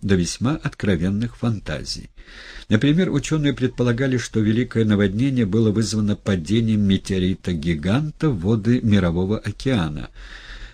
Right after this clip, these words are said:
Поднявшаяся затем огромнейшая волна прокатилась по всему земному шару. Еще говорили, что потоп произошел из-за встречи Земли с кометой,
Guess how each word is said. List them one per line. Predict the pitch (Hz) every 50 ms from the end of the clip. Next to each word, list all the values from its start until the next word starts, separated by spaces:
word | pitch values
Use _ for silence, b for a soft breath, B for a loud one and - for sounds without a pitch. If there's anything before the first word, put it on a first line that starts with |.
| B -
Поднявшаяся | - 107 107 123 160 190 180 - - - 143 127 110 - - 98
затем | 92 107 101 - - 107 104 101 - -
огромнейшая | - 104 95 85 95 101 104 90 85 85 90 85 - - - 90 85
волна | 87 87 90 90 90 117 170 185
прокатилась | - - 117 113 - 101 95 - - 135 156 165 170 165 -
по | - - 113 104
всему | - - - 92 87 87 113 135
земному | 104 98 85 82 78 82 92 107
шару. | 117 - - - 78 73 65 60 60 - - B B B B B B B B B B B B -
Еще | 139 190 175 - 202 202
говорили, | 170 175 170 170 165 165 160 156
что | 151 - - 143
потоп | 117 127 123 120 - 165 160 -
произошел | 127 123 117 98 110 110 - - 135 147
из-за | - - 131 131 117 110 131
встречи | - - - - - 107 113 131 143 - - 131
Земли | 113 92 104 104 98 92 92 113 127
с | - - -
кометой, | - 143 147 127 95 92 92 90 87 - - - 87 85 82 -